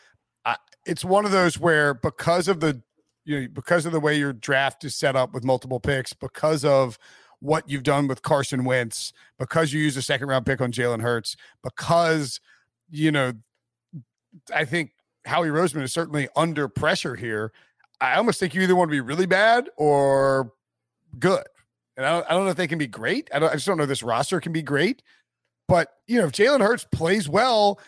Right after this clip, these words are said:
and Devontae Smith is an impact er, right out of the gate and Jalen Reagor takes a step in his second year, that's gonna ease a lot of the pressure on Howie Roseman. So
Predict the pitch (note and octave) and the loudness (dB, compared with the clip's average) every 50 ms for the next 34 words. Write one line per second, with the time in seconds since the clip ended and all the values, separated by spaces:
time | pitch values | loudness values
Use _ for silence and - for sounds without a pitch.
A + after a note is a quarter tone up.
0 | _ _ - E3 E3+ D3+ D#3+ D3 F3 G3 - G#3+ G3 - - - G#3 A3 G3 G#3 | _ _ -2 -2 0 0 2 2 2 0 2 0 -2 -2 -2 0 0 0 0 0
1 | D#3+ F3+ E3 E3 - - F3 F3 D3+ - F3 E3 D#3+ - - - D3+ E3 E3+ - | -4 -4 -4 -4 -4 -4 -4 0 2 2 2 2 0 -4 -6 -4 -4 -4 -4 -2
2 | D3+ C#3+ D3+ E3 E3+ E3 D#3+ D3+ C3+ C3+ D#3 D#3+ D3+ D3 B2+ A2 D#3 E3+ F3+ E3 | 0 0 2 2 2 2 0 0 -2 -2 -2 0 0 -2 0 2 2 2 4 4
3 | D3+ D#3+ F3 E3+ E3+ C#3 D#3+ D#3 C3 C3+ B2+ - - F3 D#3 - C#3 D3 G3+ A#3 | 4 2 2 0 0 0 0 -2 -2 -6 -10 -6 -2 -2 -2 0 0 0 0 0
4 | - G#3 D#3+ - D3 C#3+ A#2+ C3+ C#3 C#3 C#3+ D3 - _ - _ _ _ _ _ | 0 -2 -2 0 0 -2 -2 0 0 2 2 0 -2 _ -20 _ _ _ _ _
5 | - - F3 G#3 G#3+ - - C4+ A#3 G#3 - - G#3+ A3 A3 E3 F#3 F3 E3+ D#3+ | -4 -2 -2 -2 -2 -4 -4 -4 -4 -4 -4 -6 -6 -4 -2 0 0 0 2 2
6 | D#3 D#3+ E3 F#3 G#3 A3 G#3 A3 - - G3+ G#3 F#3 - F3 D#3+ D3 C#3 B2+ C#3 | 2 2 2 2 2 0 0 -4 -2 -2 -2 -2 -2 -2 -2 -2 -2 0 0 0
7 | C3+ C3+ C#3 C3 C#3 C#3+ C#3 - G#2 F#2 D2+ - - - - D3 C3 B2+ A#2+ A#2+ | 0 0 0 0 0 0 0 -2 -4 -14 -16 -14 -12 -4 0 0 2 2 2 0
8 | A2+ | -2